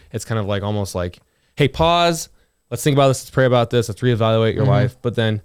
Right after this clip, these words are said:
Speaker 1: "Oh, here it is again
Speaker 2: Yeah.
Speaker 1: for you to use and fully glorify the Lord through it."
Speaker 2: And so,
Speaker 1: Yeah.
Speaker 2: yeah, exactly. So ultimately, we can do both.
Speaker 1: Yes.
Speaker 2: And that,
Speaker 1: And
Speaker 2: that's with everything
Speaker 1: Yes.
Speaker 2: beyond athletics.
Speaker 1: And I'm really excited to hear the Concerning Him series going on of,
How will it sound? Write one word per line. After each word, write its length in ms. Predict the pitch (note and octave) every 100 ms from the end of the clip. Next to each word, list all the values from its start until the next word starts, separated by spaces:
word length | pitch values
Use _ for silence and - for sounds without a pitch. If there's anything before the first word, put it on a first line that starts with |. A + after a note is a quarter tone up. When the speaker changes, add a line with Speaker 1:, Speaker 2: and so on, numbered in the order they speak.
| _ _ -
Speaker 1:
"Oh, 100 | D3
here 220 | - A#2+
it 100 | A2
is 200 | G#2+ G2 -
again 440 | F#2+ F2 E2+ F#2+ - _
Speaker 2:
Yeah. 160 | B2 B2
Speaker 1:
for 60 | G#2+
you 120 | G2
to 160 | -
use 400 | G#2 F#2 G2 F#2+
and 200 | F#2 F#2 - -
fully 280 | A#2+ G#2
glorify 520 | F2+ G2 F#2+ F#2 G2+ G#2
the 80 | G1+
Lord 220 | G1+ F#2+
through 180 | G#2 -
it." 100 | A2+ - _ -
Speaker 2:
And 200 | C#3 - _ -
so, 220 | - D#3
Speaker 1:
Yeah. 140 | C3+ E3
Speaker 2:
yeah, 40 | -
exactly. 500 | C3+ D3 B3+ A2 - -
So 220 | - D3+
ultimately, 500 | F3 G3 F#3+ F#3+ F3 _ _ _ _
we 120 | C3
can 200 | C3 C3+
do 80 | B2+
both. 320 | A2+ F2+ - -
Speaker 1:
Yes. 320 | D2+ - - -
Speaker 2:
And 120 | C#3
that, 100 | D3
Speaker 1:
And 100 | C3+
Speaker 2:
that's 140 | E3 E3
with 140 | D3+
everything 320 | C#3+ A#2+ G#2+
Speaker 1:
Yes. 300 | G2 E2 -
Speaker 2:
beyond 300 | C3 C3 B2+
athletics. 440 | A2+ - G#2+ - -
Speaker 1:
And 100 | C#3+
I'm 80 |
really 140 | D3 D3
excited 380 | - A#2 A#2+ A2+
to 80 |
hear 320 | G#2 A#2 A2+ G2+
the 180 | G#2
Concerning 380 | G2 F#2+ A2 G#2
Him 180 | G2 G#2
series 420 | - G#2+ A2 A2
going 200 | G#2+ G#2+
on 240 | G#2+ G#2+ F#2+
of, 300 | G2 F#2+